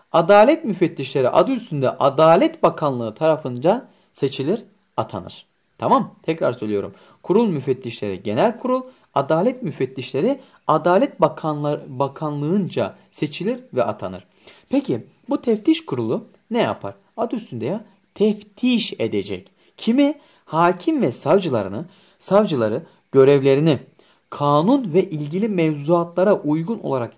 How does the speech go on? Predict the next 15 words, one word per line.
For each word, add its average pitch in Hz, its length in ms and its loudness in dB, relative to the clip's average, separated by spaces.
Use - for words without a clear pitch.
yapıp 131 500 -2
yapmadıklarını 117 840 0
denetler. 165 480 -2
Eğer 156 320 0
ki 170 100 -10
yapmadıklarını 165 880 0
tespit 151 340 -2
eder, 135 260 0
bir 196 100 4
suç - 440 -10
işleyip 175 440 0
işlemediklerini 143 840 0
görürse 147 640 2
ne 170 60 4
yapıyor? 208 400 4